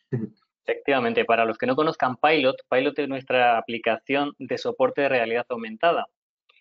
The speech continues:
Speaker 2: En definitiva, cualquier dispositivo móvil, ya sea Android o, o ios, un iPhone, permite el compartir la cámara y ser los ojos del técnico especialista que está dando soporte.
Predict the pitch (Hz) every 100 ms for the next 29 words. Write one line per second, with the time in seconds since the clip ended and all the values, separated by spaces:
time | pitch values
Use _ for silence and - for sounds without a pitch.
0 | _ _ _ 113 110 127 127 127 147 123
1 | - 117 113 143 165 - 156 131 - 139
2 | 135 131 123 131 147 135 165 _ - 117
3 | 117 123 120 117 113 113 - 131 131 123
4 | 120 117 110 104 101 104 104 143 143 170
5 | - - 110 143 127 147 151 _ _ _
6 | _ _ _ - - 120 131 170 170 170
7 | 165 120 117 110 - 139 139 _ _ _
8 | _ 107 107 135 143 143 151 _ 120 -
9 | 143 143 120 - 170 175 175 180 175 -
10 | 120 113 - - 170 175 175 156 - 127
11 | 123 131 139 143 131 - 123 120 123 123
12 | 110 113 113 -